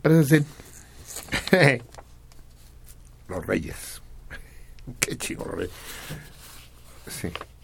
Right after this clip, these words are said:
Ya les dije, ¿no? Mi papá, que era ateo y antimonárquico, y ahí estaba traído, haciéndola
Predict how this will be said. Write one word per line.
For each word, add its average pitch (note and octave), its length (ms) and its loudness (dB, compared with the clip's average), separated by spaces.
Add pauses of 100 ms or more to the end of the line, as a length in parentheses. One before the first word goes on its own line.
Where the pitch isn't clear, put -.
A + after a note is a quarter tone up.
(120)
Ya A2 140 8
les F#2+ 140 2
dije, G2 260 2
¿no? B2+ 180 0
Mi A2+ 120 4
papá, A2 400 4
que A2 140 0
era G2+ 340 0 (840)
ateo A2+ 720 2
y G2 120 0
antimonárquico, F#2+ 1000 -2
y F2 120 -4
ahí F2 120 -4
estaba F2 420 -4
traído, E2+ 420 -8 (300)
haciéndola G2+ 640 4